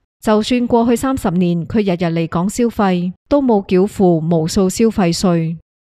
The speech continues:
其次，佢可以用個腦去諗吓，喺山上面點整部汽水機畀你？點樣駁電？係咪要開間七仔畀你？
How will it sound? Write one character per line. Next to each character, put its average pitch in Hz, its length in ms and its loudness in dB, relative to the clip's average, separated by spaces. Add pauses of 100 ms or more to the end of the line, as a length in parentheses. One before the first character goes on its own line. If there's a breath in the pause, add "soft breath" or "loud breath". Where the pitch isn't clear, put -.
其 190 160 0
次， 226 160 -2 (140)
佢 220 200 0
可 208 160 0
以 226 160 0
用 170 160 0
個 185 140 0
腦 185 180 2
去 190 160 2
諗 180 260 0
吓， 180 380 -2 (180)
喺 208 100 0
山 277 200 0
上 196 220 2
面 175 320 0
點 196 240 0
整 208 180 -2
部 180 260 2
汽 196 160 0
水 196 180 0
機 226 180 0
畀 180 180 0
你？ 190 380 0 (160)
點 208 120 2
樣 226 200 2
駁 202 160 -2
電？ 185 360 0 (380)
係 214 100 2
咪 214 100 4
要 233 180 2
開 269 240 2
間 262 180 0
七 269 140 -2
仔 185 180 0
畀 185 200 0
你？ 202 360 0